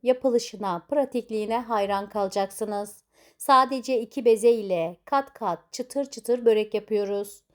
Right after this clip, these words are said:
Artık tek tek hamur açmak yok, incecik yufka açmak yok.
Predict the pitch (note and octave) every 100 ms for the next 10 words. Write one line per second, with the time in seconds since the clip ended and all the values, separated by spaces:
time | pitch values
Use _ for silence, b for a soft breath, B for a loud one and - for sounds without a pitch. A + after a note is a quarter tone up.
0 | b b b A3+ A#3 - G#3 - C4+ B3+
1 | B3 F#3+ - B3 B3 G#3 - A#3 C4+ C#4+
2 | C4+ B3 - _ _ - C4 C4 B3 G#3
3 | F#3 - A#3 - A#3+ G3+ - G3 G#3 -
4 | B3+ A3+ -